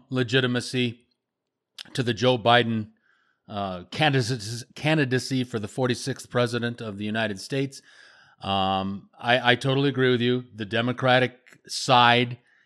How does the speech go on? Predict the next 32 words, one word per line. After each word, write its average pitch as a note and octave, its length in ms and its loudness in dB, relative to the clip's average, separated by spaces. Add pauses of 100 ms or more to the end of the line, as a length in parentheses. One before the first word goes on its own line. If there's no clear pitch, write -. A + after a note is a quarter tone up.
(100)
is A2+ 280 -2
woefully B2+ 680 4
weak, A2 420 -2 (580)
but F#2 320 0
my F#2+ 220 -4
God, D#2+ 340 -12 (160)
we A#2 240 -2
cannot A2+ 760 0
continue G#2 480 -6
to G2 80 -6
have G2+ 300 -4
what's, F#2+ 280 -10 (180)
uh, A2 40 -18 (420)
currently D#3 500 0
ongoing A#2+ 800 -4 (560)
at - 160 -8
sixteen A#2 380 -2
hundred G#2+ 240 -2
Pennsylvania G2+ 580 -4
Avenue G2 380 -2
under G2+ 180 -4
the F#2 80 -6
current G#2+ 300 -4
administration, G2 720 -4
because F#2+ 360 -4
I G#2+ 120 -4
don't A2 140 0
know G#2 60 -4
what's G2 200 -6
gonna G2+ 160 -6
be F#2 100 -10
left F#2 500 -10